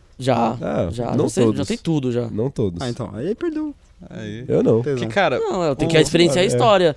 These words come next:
Speaker 2: Exato.
Speaker 4: Não,
Speaker 1: Tem
Speaker 4: que
Speaker 1: muito,
Speaker 4: ó.
Speaker 1: tem muito filme que, mano, você vai com spoiler e você go-, gosta ainda mais.
Speaker 2: É.
Speaker 4: Que, tipo, um adendo. Tipo, pra mim, videogame devia ser considerado, tipo, a oitava forma de arte. Porque é um, literalmente, sei lá, ele junta tudo no online, é virtual,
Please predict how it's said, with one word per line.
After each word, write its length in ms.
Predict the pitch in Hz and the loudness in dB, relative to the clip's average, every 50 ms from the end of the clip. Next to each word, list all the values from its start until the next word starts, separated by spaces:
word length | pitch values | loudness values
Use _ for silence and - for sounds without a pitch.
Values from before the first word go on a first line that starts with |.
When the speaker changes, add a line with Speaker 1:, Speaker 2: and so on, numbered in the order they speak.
| - - - | -4 -8 -6
Speaker 2:
Exato. 460 | 101 87 92 117 113 92 85 - - - | -6 -4 -2 -2 -2 -2 -4 -6 -8 -6
Speaker 4:
Não, 80 | 160 160 | 0 2
Speaker 1:
Tem 80 | 156 | 4
Speaker 4:
que 20 | 160 | 6
Speaker 1:
muito, 180 | 175 180 262 | 6 6 6
Speaker 4:
ó. 80 | - - | 4 4
Speaker 1:
tem 120 | 165 190 | 4 4
muito 220 | 196 233 240 302 262 | 4 4 2 -2 -2
filme 340 | - 226 226 226 233 247 233 | 0 0 0 2 0 0 -2
que, 240 | - 240 220 214 202 | -4 -4 -4 -4 -4
mano, 220 | 196 196 170 147 | -4 -4 -4 -4
você 120 | 123 - 147 | -4 -6 -4
vai 140 | 127 143 143 | -4 -4 -4
com 100 | - 180 | -4 -6
spoiler 420 | 160 - - 165 151 151 175 180 | -8 -4 -2 -2 0 0 0 -2
e 40 | 190 | -2
você 200 | 185 - 196 175 - - - - | -2 -4 -4 -4 -4 -8 -12 -4
go-, 180 | 151 147 - - | 0 0 0 2
gosta 280 | 135 151 175 180 202 | 2 2 2 2 -2
ainda 120 | 190 196 262 | -4 -6 -6
mais. 340 | - 220 151 127 117 - - - - _ _ _ _ _ _ | -6 -6 -6 -8 -8 -10 -16 -20 -20 _ _ _ _ _ _
Speaker 2:
É. 140 | - 160 135 | -8 -6 -6
Speaker 4:
Que, 60 | 127 | -6
tipo, 200 | 113 - - 143 | -6 -8 -8 -8
um 120 | 135 139 143 | -6 -4 -4
adendo. 400 | 147 139 120 123 117 113 104 104 104 | -6 -6 -6 -6 -6 -6 -8 -10 -12
Tipo, 260 | - - - 113 101 - | -12 -14 -14 -14 -14 -10
pra 180 | - 135 135 139 | -6 -4 -4 -2
mim, 240 | 135 135 151 160 143 | -4 -4 -6 -6 -6
videogame 760 | 113 123 131 139 135 107 101 113 127 143 147 131 104 98 101 104 _ - | -6 -6 -4 -4 -4 -4 -4 -4 -4 -4 -6 -6 -8 -10 -12 -14 _ -12
devia 200 | 110 117 113 127 | -10 -6 -6 -6
ser 140 | - - 131 | -6 -6 -6
considerado, 480 | 135 131 123 - 135 123 123 127 131 127 | -8 -6 -4 -2 0 0 2 0 0 -2
tipo, 480 | - - - 135 123 113 107 95 95 98 110 113 | -6 -10 -8 -6 -4 -4 -4 -6 -8 -12 -12 -10
a 100 | - - | -6 -4
oitava 380 | 113 117 - - 127 131 135 127 | -4 -4 -2 0 0 0 0 -2
forma 300 | - - 135 127 127 123 | -2 -2 -2 -2 -2 -4
de 100 | 113 117 | -4 -2
arte. 260 | 110 101 95 92 - - | -2 -2 -2 -6 -8 -10
Porque 240 | - 101 - - | -12 -10 -4 -2
é 80 | 123 127 | -2 -2
um, 140 | 131 135 - - | -2 -4 -8 -8
literalmente, 760 | 127 135 139 - 156 151 147 139 135 123 - - 123 110 104 107 127 135 - - - - _ - | -8 -8 -6 -6 -6 -6 -4 -6 -8 -8 -8 -10 -10 -10 -10 -14 -18 -20 -20 -20 -20 -20 _ -12
sei 120 | - - 123 | -6 -4 -2
lá, 140 | 113 107 107 | 0 0 -2
ele 140 | 107 110 | -2 -4
junta 280 | 110 127 143 139 - 147 | -6 -6 -6 -6 -6 -6
tudo 520 | - - - 156 185 180 208 190 180 165 | -6 -4 -4 -4 -2 -2 -2 -4 -4 -6
no 100 | 139 117 113 | -8 -8 -8
online, 500 | 113 113 113 107 110 123 135 139 123 107 | -6 -6 -6 -6 -4 -4 -6 -6 -8 -8
é 180 | 98 95 90 | -8 -8 -8
virtual, 760 | 92 98 98 110 98 - 117 113 120 123 123 113 104 98 101 | -10 -10 -12 -12 -10 -6 -4 -2 -2 -2 -2 -4 -6 -10 -14